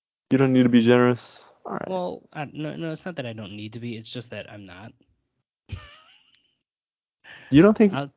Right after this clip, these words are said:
Speaker 1: Ooh, this
Speaker 2: I
Speaker 1: is a good
Speaker 2: would end
Speaker 1: question.
Speaker 2: that. No, no, no. If anybody ever asked me to, like, pay it forward,
Speaker 1: Yeah.
Speaker 2: instantly, I, unless I'm, like,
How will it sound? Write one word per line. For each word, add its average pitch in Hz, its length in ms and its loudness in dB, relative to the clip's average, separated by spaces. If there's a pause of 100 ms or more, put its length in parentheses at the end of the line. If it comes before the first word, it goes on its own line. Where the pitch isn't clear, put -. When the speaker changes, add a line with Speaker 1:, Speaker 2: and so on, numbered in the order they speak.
(160)
Speaker 1:
Ooh, 202 160 2
this 185 140 2
Speaker 2:
I 156 40 0
Speaker 1:
is - 40 2
a - 20 2
good 214 80 2
Speaker 2:
would 190 100 0
end - 80 -6
Speaker 1:
question. 143 200 0
Speaker 2:
that. 131 180 -4
No, 110 200 -10
no, 123 160 -8
no. 107 180 -14
If 131 120 -10
anybody 175 540 -8
ever 123 280 -10
asked 107 300 -16
me 113 320 -14 (540)
to, 117 200 -10
like, 98 560 -18 (1160)
pay 131 200 -10
it 117 120 -12
forward, 95 580 -18 (580)
Speaker 1:
Yeah. 156 100 -8
Speaker 2:
instantly, 104 360 -2
I, 98 120 -18 (180)
unless 170 380 -8
I'm, 147 140 -12
like, 110 300 -16